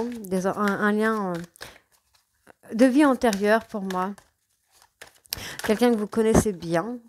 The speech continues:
Donc, euh, soit il y a une rupture, hein, par rapport à ce lien. Euh, pour moi, soit il y a eu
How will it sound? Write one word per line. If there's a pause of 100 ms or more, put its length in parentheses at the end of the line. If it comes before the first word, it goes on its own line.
(1200)
Donc,
euh, (1120)
soit
il
y
a
une
rupture,
hein,
par
rapport
à
ce
lien. (500)
Euh, (440)
pour
moi,
soit
il
y
a
eu